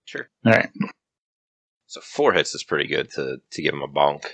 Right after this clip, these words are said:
Speaker 1: And you have succeeded by two, so your strength plus, uh, plus your two net hits.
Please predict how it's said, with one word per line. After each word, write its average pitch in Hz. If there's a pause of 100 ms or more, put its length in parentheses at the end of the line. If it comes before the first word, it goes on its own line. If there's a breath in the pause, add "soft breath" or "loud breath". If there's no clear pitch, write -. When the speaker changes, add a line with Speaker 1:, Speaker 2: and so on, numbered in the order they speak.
(420)
Speaker 1:
And -
you 85
have 80
succeeded 104
by 87
two, -
so 69
your 69
strength -
plus, -
uh, 62 (880)
plus -
your 71
two 76
net 69
hits. -